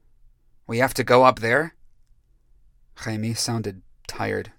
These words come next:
and dubious. I made a snap decision. "No,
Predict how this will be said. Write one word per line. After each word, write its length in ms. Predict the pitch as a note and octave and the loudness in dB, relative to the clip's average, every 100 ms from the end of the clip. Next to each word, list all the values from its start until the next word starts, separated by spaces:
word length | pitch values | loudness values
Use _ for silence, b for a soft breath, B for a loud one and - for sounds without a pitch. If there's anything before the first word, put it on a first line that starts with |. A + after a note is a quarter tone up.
| _ _ - | _ _ -18
and 240 | G2+ F#2+ - | -16 -14 -10
dubious. 580 | A2 G#2 C#2 A2 - - - - - - - - - - - - _ _ _ _ - _ _ - | -10 -8 -10 -10 -12 -16 -20 -20 -20 -20 -20 -20 -20 -20 -20 -20 _ _ _ _ -20 _ _ -6
I 140 | A2 | -4
made 160 | C#3 D#3 | 0 0
a 60 | |
snap 360 | - - A#2 A#2 | 0 0 -2 -4
decision. 480 | A2 - G#2+ G#2+ F#2 - b b b b b b | -6 -6 -6 -6 -16 -20 b b b b b b
"No, 240 | C#3 B2+ | -2 -2